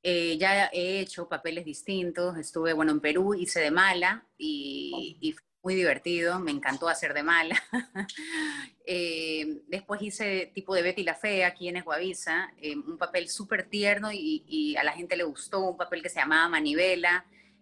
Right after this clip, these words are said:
Eh, me preparé mucho, me fui a Argentina a prepararme con una directora para que me ayude a, a,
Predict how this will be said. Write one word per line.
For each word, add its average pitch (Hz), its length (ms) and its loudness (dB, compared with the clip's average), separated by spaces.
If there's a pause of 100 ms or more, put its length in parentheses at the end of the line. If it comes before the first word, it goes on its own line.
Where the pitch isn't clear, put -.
(120)
Eh, 147 880 -2 (220)
me 170 100 -2
preparé 160 380 0
mucho, 190 480 -2
me 170 120 -2
fui 170 140 -2
a 165 40 0
Argentina 196 580 -2
a 190 40 0
prepararme 156 460 2
con 151 160 -2
una 170 140 2
directora 196 840 0 (460)
para 156 160 2
que 156 140 -4
me 156 100 2
ayude 180 460 0
a, 143 440 2 (420)
a, 135 280 -4